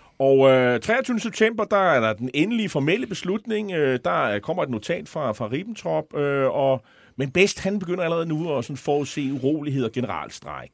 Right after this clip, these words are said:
Øh, så nu begynder han sådan at trække den lidt i den anden, øh, øh, i den anden vej, kan man sige. Og, og, og, og så begynder han sådan at diskutere, om kunne man så, øh, forsøge at imødegå det her ballade, der nu kommer med at løslade nogle af de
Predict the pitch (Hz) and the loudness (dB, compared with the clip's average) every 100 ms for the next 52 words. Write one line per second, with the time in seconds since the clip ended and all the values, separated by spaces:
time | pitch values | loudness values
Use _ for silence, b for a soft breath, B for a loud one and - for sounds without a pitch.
0 | 87 85 80 82 82 82 80 b b b | -10 -8 -6 -8 -8 -10 -12 b b b
1 | - 120 190 220 196 180 190 - 151 143 | -12 -8 -8 -6 -6 -6 -8 -4 -4 -2
2 | 131 165 175 139 98 87 76 98 98 92 | -4 -6 -8 -6 -6 -4 -8 -8 -8 -8
3 | 80 80 90 80 73 71 69 62 65 101 | -8 -8 -10 -10 -12 -14 -14 -14 -12 -10
4 | 98 92 92 - 202 175 156 - 165 160 | -8 -4 -2 -2 -4 -8 -10 -8 -8 -8
5 | 151 B B B 135 139 131 131 127 123 | -10 B B B 0 2 4 4 4 2
6 | - 127 127 - - 175 180 175 160 156 | 0 0 0 -2 -8 -10 -8 -6 -6 -10
7 | 151 160 - 135 139 156 160 160 208 165 | -12 -10 -6 -4 -4 -6 -6 -2 -2 0
8 | 160 - 160 185 170 151 151 165 165 110 | -2 -4 -8 -6 -4 0 4 2 2 -4
9 | 85 95 87 64 - 98 87 85 90 87 | -4 -8 -8 -10 -10 -8 -6 -6 -6 -8
10 | - 95 82 80 98 98 92 95 117 131 | -8 -8 -8 -8 -8 -8 -6 -6 -4 -4
11 | 185 - 151 110 117 120 127 147 | -4 -2 -2 -2 -4 -8 -10 -10